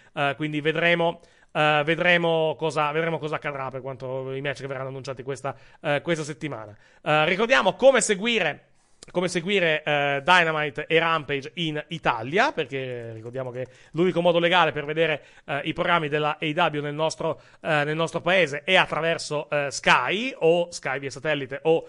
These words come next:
Sky via internet, Sky via cavo, oppure, eh, Now T V con, eh, con l'abbonamento, con l'abbonamento, appunto, al pacchetto, eh, al pacchetto sport. L'appuntamento per quanto riguarda la puntata di Dynamite di questa settimana,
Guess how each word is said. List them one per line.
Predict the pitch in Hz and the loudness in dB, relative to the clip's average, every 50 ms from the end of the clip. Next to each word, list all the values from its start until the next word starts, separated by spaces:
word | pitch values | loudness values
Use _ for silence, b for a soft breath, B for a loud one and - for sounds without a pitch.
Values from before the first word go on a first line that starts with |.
| B B B | B B B
Sky | B - - 170 170 170 | B -2 2 4 4 4
via | 160 165 165 | 4 4 2
internet, | 175 175 156 165 143 135 127 127 | 2 2 -2 -4 -6 -6 -8 -8
Sky | - 160 151 | -6 -4 -4
via | 151 156 151 | -2 -2 -2
cavo, | - 175 165 151 139 139 - | 0 0 0 0 0 -2 -4
oppure, | - 190 180 - 180 185 175 156 147 | -4 -4 -4 -4 -4 -2 -2 -2 -2
eh, | 139 143 139 131 131 123 120 120 127 | -4 -6 -6 -6 -6 -6 -6 -6 -4
Now | 143 139 135 131 | -4 -4 -4 -4
T | 131 156 156 | -4 -6 -6
V | 143 143 139 170 202 190 | -4 -4 -6 -6 -6 -8
con, | - 131 117 120 123 123 120 b b b b b b | -10 -10 -10 -10 -10 -12 -14 b b b b b b
eh, | - 139 131 127 127 | -6 -4 -4 -4 -4
con | - 151 147 143 143 143 | -4 -6 -6 -6 -6 -6
l'abbonamento, | 139 143 139 139 147 147 147 151 147 151 139 - 147 139 143 - _ _ _ _ _ _ _ _ _ _ _ _ _ _ _ _ _ _ _ - - | -6 -6 -4 -4 -2 -2 -2 -2 -2 -4 -4 -4 -6 -6 -6 -8 _ _ _ _ _ _ _ _ _ _ _ _ _ _ _ _ _ _ _ -20 -6
con | - 165 165 | -2 0 0
l'abbonamento, | 160 156 151 156 165 156 151 156 | 2 0 0 -2 -2 -2 -2 -4
appunto, | 135 - 151 156 156 139 - 143 123 B B B B B B | -6 -6 -6 -8 -6 -6 -6 -8 -8 B B B B B B
al | - 147 147 147 139 - | -2 0 0 0 0 -2
pacchetto, | - 151 - - 160 156 - - 151 135 b b b b b | -4 -6 -4 -2 -2 -2 -2 -4 -8 -8 b b b b b
eh, | - 147 147 - | -2 -2 0 2
al | - 185 180 - | 2 2 4 4
pacchetto | 185 180 - 190 185 226 214 | 2 0 0 0 0 0 0
sport. | - - 294 330 339 320 330 349 320 | 2 6 6 6 6 6 4 2 2
L'appuntamento | 233 175 170 196 180 220 220 247 226 185 180 | 2 2 0 0 2 2 2 2 2 0 0
per | 170 147 | 0 0
quanto | 185 185 175 190 | 0 0 0 -2
riguarda | 190 185 190 208 202 190 160 156 143 139 | -2 0 2 2 2 2 2 0 -2 0
la | 156 180 185 | 0 -2 -2
puntata | 185 208 190 214 196 208 | -2 -2 -2 -2 -2 -2
di | 190 190 | -2 0
Dynamite | 175 190 185 180 170 156 156 147 139 | 2 4 4 4 4 2 -2 -2 -4
di | 143 143 | -4 -4
questa | 165 165 - 151 | -6 -6 -6 -8
settimana, | 143 - 165 175 185 170 156 143 127 | -10 -8 -4 -2 -2 -2 -2 -4 -6